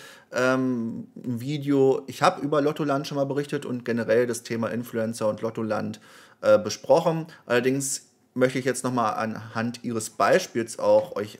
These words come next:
aufzeigen, wie wenig sich Influencer mit der eigenen Werbung und den Produkten, die sie bewerben für ihre Follower,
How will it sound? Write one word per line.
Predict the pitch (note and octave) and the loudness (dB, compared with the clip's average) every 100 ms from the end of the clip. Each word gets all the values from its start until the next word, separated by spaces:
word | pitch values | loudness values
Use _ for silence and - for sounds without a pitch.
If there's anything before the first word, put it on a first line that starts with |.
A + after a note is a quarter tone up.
| _ - | _ 4
aufzeigen, | E3+ A3 - - G2+ G#2 G#2+ | 4 4 -4 -2 2 2 0
wie | G#2 | -4
wenig | A#2 C#3+ E3+ | -2 -2 -2
sich | - A#2 | -8 -10
Influencer | - E3+ D#3+ D3+ D3+ D#3+ D3 | -8 -8 -6 -6 -6 -8 -6
mit | B2 D#3+ - - | -6 -8 -10 -12
der | A#2+ - - | -8 -8 -6
eigenen | A2+ C#3+ C3+ B2+ B2+ - - - - - | -6 -4 -4 -4 -6 -10 -20 -20 -20 -6
Werbung | G#2+ G#2+ C#3 D3+ A2 C3 A#2+ | 2 6 6 4 2 0 0
und | A#2 A#2 | -2 -4
den | A2+ A2 A2+ | -4 -4 -4
Produkten, | B2+ A2+ - - A2 A2 G#2+ | 0 0 0 -8 -2 -2 -2
die | F3 | -4
sie | D3+ G#2 | -4 -4
bewerben | F#2+ G2 F#2+ F#2+ F#2+ G2+ | -4 -4 -2 0 -2 -4
für | - G2+ | -8 -10
ihre | G2 F#2+ | -10 -4
Follower, | - F#3+ A2+ G2+ A#2+ D#3+ | 2 4 6 4 4 0